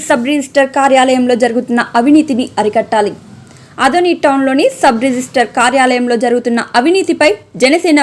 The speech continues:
పార్టీ మండల కమిటీ బృందం సబ్ రిజిస్టర్కు వినతి పత్రం అందజేశారు. దీన్ని ఉద్దేశించి ఆదోని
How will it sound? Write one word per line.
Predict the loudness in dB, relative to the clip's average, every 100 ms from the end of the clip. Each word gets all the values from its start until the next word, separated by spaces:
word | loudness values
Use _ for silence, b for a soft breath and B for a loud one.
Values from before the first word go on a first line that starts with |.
| 0
పార్టీ | -4 -2 0 0
మండల | 0 0 0
కమిటీ | -2 -2 -4
బృందం | -2 -2 -2 -8 -6
సబ్ | -4 -2 -2
రిజిస్టర్కు | -4 -2 -2 -2 -2 -2
వినతి | -4 -4 -4 -4
పత్రం | -6 -6 -6
అందజేశారు. | -4 -2 -2 0 0 -2 b b b b _ -2
దీన్ని | 0 0 -2
ఉద్దేశించి | -2 -2 0 -4 -2 -4 -6 B -6
ఆదోని | -2 0 0